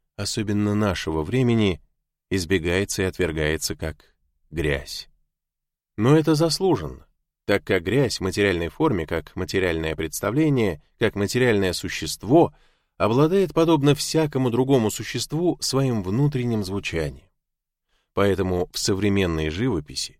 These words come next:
избегание грязи так же несправедливо и односторонне, как вчерашний страх перед чистой краской.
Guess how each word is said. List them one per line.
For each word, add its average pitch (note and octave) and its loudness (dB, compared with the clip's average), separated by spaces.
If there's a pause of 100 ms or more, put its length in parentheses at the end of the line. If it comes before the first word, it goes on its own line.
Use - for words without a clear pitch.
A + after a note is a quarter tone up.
(320)
избегание B2 4
грязи B2+ 2
так D3 0
же A#2 0
несправедливо A2+ 2 (180)
и A2 0
односторонне, G2+ 0
как F2+ -4
вчерашний F2+ -2
страх F2+ -4
перед E2+ -4
чистой D#2+ -8
краской. - -8